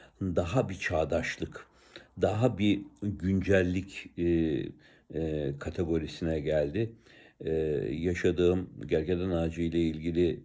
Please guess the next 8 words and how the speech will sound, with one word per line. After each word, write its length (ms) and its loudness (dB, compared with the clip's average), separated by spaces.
eee, 280 -2
sıkıntıyı 580 -4
gayet 380 0
iyi 420 -4
biliyorsunuz. 1000 -4
Ama 420 -4
bülbül 340 -6
tükürüğü 580 -6